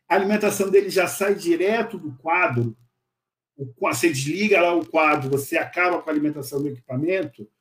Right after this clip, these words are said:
ele tem, ele é chamado categoria três. São produtos utilizados em circuitos de distribuição ou circuitos terminais. Esses equipamentos têm que ter uma suportabilidade maior.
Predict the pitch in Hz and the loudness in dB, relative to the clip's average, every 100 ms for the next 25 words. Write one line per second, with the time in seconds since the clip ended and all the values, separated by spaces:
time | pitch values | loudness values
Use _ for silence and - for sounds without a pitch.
0 | _ _ _ _ - 170 180 202 202 190 | _ _ _ _ 4 6 6 8 6 6
1 | - 196 - 170 175 185 180 185 190 180 | 6 6 6 6 8 6 6 4 6 8
2 | 175 185 196 - 160 160 151 - - _ | 8 8 2 2 4 4 4 0 -14 _
3 | _ _ - - 226 208 208 175 233 196 | _ _ -6 0 0 0 0 2 0 0
4 | 220 196 202 180 190 185 196 185 202 - | -2 -2 -2 0 0 2 0 0 -2 0
5 | 208 220 196 190 - - 160 160 196 - | 0 0 0 -2 -6 -6 -6 -2 -2 -2
6 | 240 240 302 - _ _ _ _ 226 220 | -2 2 0 -2 _ _ _ _ -2 0
7 | 254 202 214 196 - 214 202 226 214 160 | 0 -2 -2 -4 -6 -2 0 0 0 0
8 | 131 120 _ _ _ _ _ _ _ 277 | -2 -8 _ _ _ _ _ _ _ -4
9 | 269 240 233 - 175 170 220 214 - 214 | -2 0 -2 0 0 2 0 0 0 0
10 | 196 208 208 - - 214 202 208 202 190 | 4 4 4 -2 0 2 2 0 0 0
11 | 196 185 202 226 220 190 180 - | 0 0 -2 -2 0 0 0 -6